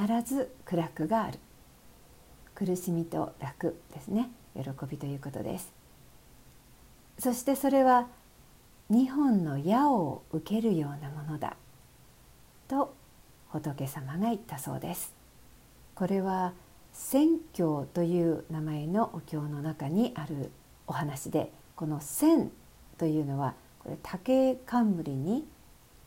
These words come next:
前という字を書きますが、千というのは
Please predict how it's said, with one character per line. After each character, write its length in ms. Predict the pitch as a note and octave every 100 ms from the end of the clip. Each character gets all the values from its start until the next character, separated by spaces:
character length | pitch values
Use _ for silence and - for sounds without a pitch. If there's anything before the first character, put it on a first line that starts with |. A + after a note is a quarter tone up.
| F3
前 260 | G#3 A3
と 120 | -
い 120 | C#3+ C#3+
う 60 |
字 100 | C#3
を 80 | D3
書 100 | D3
き 100 | C#3
ま 160 | C#3 C#3
す 160 | C#3 D#3+
が、 200 | D#3 - - - - - -
千 280 | - C#4 B3
と 80 |
い 100 | A3+
う 60 | A3+
の 140 | A#3+
は 200 | A#3+ E3